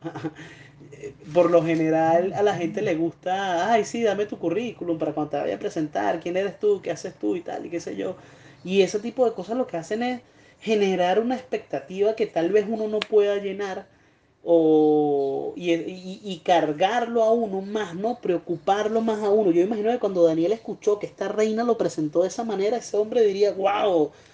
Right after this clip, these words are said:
súbanme el sueldo y bájenme el cargo", porque imagínense usted todo lo que esta mujer dice de Daniel. Daniel vendría quizás un poco preocupado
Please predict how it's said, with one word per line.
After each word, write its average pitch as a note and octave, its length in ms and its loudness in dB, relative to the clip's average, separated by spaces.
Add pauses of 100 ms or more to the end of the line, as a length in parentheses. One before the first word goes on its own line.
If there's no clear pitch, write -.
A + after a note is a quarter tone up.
(260)
súbanme A#3 480 4
el G3+ 120 -4
sueldo C4 320 2
y C#4 40 4
bájenme F#3 380 0
el D#3 140 0
cargo", F#3 380 0
porque D3 240 -12
imagínense D#3+ 440 -2
usted G#3+ 280 2
todo C4+ 300 6
lo C#4+ 120 6
que A3 80 -4
esta B3 180 -2
mujer G#3+ 340 2
dice B3 280 2
de B3 120 4
Daniel. G3+ 480 0 (520)
Daniel D#3+ 280 6
vendría A3 360 4
quizás F3 260 -2
un G3+ 140 -2
poco A3+ 280 2
preocupado G3 840 0